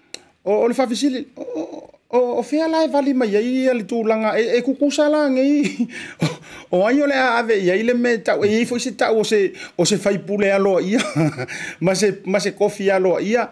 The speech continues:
Ia e mai se pei o le taimi muamua la lenei, le ua tupu mai le mea le o le o mai, ae ese, ese i ia vaega faaupu fai.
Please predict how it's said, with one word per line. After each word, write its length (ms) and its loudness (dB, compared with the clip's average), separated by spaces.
Ia 160 2
e 0 -
mai 160 2
se 160 -2
pei 160 2
o 80 2
le 80 -10
taimi 240 0
muamua 420 2
la 220 2
lenei, 240 0
le 80 2
ua 160 0
tupu 320 -2
mai 160 2
le 20 0
mea 220 -2
le 120 0
o 80 2
le 120 2
o 80 2
mai, 320 -2
ae 200 2
ese, 240 -4
ese 280 0
i 40 -8
ia 80 -2
vaega 280 0
faaupu 440 -4
fai. 200 -6